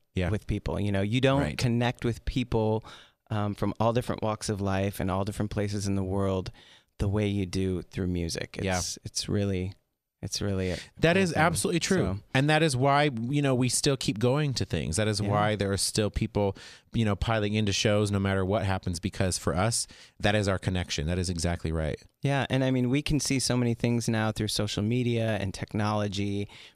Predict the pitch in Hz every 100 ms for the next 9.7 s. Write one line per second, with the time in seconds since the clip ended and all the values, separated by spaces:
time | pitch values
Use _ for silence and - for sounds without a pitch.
0 | - 95 92 - - 120 117 98 95 -
1 | 143 143 - - - 101 - 117 117 -
2 | 113 - 131 120 107 104 113 98 87 113
3 | 127 143 143 143 139 127 - 110 107 107
4 | - - 82 131 135 143 147 139 127 120
5 | 117 - 107 104 104 - - _ _ _
6 | 117 110 104 104 - - 117 - 120 120
7 | 120 120 117 110 110 104 110 107 101 101
8 | - 107 107 90 87 98 95 98 - 101
9 | 98 101 - - 98 98